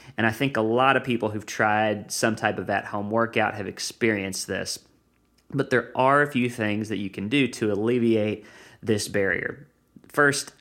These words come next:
I think that if you're not used to it, and especially if you've got a history of working out in a more traditional gym setting,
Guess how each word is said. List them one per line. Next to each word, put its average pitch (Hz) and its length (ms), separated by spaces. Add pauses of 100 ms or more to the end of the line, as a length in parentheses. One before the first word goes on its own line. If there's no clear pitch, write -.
(180)
I 117 40
think 175 380
that - 240
if 123 180
you're 131 80
not 135 260
used 175 360
to 120 160
it, - 320 (280)
and 113 120
especially 143 580
if 127 160
you've 110 220
got 110 280
a 101 40
history 113 760
of 104 380
working 110 340
out 104 340
in 104 120
a 104 40
more 104 180
traditional 101 680
gym 98 380
setting, 98 480